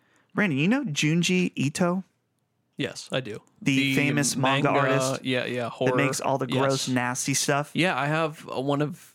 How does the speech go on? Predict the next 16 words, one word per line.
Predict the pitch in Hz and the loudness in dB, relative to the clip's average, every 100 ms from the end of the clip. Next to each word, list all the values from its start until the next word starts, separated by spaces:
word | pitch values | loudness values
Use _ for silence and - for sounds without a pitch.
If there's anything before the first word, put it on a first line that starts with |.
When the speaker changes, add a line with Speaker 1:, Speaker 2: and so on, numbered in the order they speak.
| _ _ | _ _
Speaker 2:
his | 143 139 123 | -6 -4 -4
works, | 127 131 123 - - - | -4 -2 -2 -4 -8 -6
like, | 135 123 117 | -6 -6 -6
a | 117 | -6
photo | 120 120 - - | -2 0 0 -4
of | - | -8
it | - - - | -10 -10 -12
that | - | -8
I | |
really | 65 - - - | -8 -8 -8 -8
like | - - | -10 -10
hanging | - - | -10 -10
up | - - | -10 -12
at | - | -14
my | - | -12
desk. | - - | -12 -14